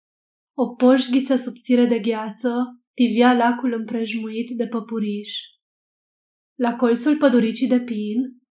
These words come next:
l-a zărit pe Sir George Clouston, fratele ducesei, scoțând din pușcă două cartușe folosite.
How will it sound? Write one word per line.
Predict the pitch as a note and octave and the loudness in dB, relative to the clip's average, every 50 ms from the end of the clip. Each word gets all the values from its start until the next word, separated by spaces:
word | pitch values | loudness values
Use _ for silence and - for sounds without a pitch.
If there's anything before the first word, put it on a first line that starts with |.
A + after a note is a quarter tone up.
| _ _ _ _ _ _ | _ _ _ _ _ _
l-a | _ C4+ B3 B3 | _ 2 4 4
zărit | B3 A3+ B3 A#3 B3 C#4 C#4 C#4 | 6 6 6 6 6 6 4 2
pe | - C4+ A#3+ | 0 0 0
Sir | A#3+ - - C4+ C4 C4+ C#4+ D4 B3+ | 0 0 0 2 2 4 4 2 0
George | A3 G3+ A#3+ A#3 A#3+ A#3+ A#3+ A#3+ - - - - | 0 0 0 0 2 2 0 0 -2 -8 -10 -4
Clouston, | B3+ A#3+ A3 G#3+ G#3+ G#3 G#3 - - - A#3+ A3 A3 A3 A3+ A#3 - _ _ _ _ _ | -4 -2 -2 -2 -2 -4 -6 -8 -10 -10 -10 -10 -8 -8 -8 -10 -12 _ _ _ _ _
fratele | - C4 B3 B3 B3+ D4 C4 C4 | 0 0 2 2 4 4 4 4
ducesei, | G#3 A#3+ A#3+ A#3+ - B3+ A3 G#3+ G#3 - - A3+ G#3+ A3 B3 C#4 C#4 - - _ _ _ _ _ _ _ | 4 2 0 0 -2 -4 -6 -6 -8 -8 -8 -8 -4 -2 -2 -2 -2 -6 -12 _ _ _ _ _ _ _
scoțând | - - - C#4 B3+ A#3+ B3 D4 C#4+ D4+ D#4 D4+ | -20 -6 2 2 2 2 4 4 4 4 4 4
din | B3+ A#3+ A3+ A3+ | 4 4 2 0
pușcă | G#3 B3 B3+ B3 - - - A#3 | 0 0 0 0 0 -2 -4 -2
două | G#3 A#3 B3+ C4 B3+ B3 | 2 2 4 4 2 0
cartușe | - A3+ A3 - B3 B3 A#3+ A#3 A#3+ | 0 -6 -6 -4 -4 -4 -4 -4 -8
folosite. | - - A3+ G#3+ G#3+ G#3 - - A3+ G#3 G#3 G3+ - G#3+ G#3+ G#3 G#3 _ | -8 -8 -8 -8 -8 -10 -10 -8 -8 -8 -8 -8 -10 -12 -12 -12 -16 _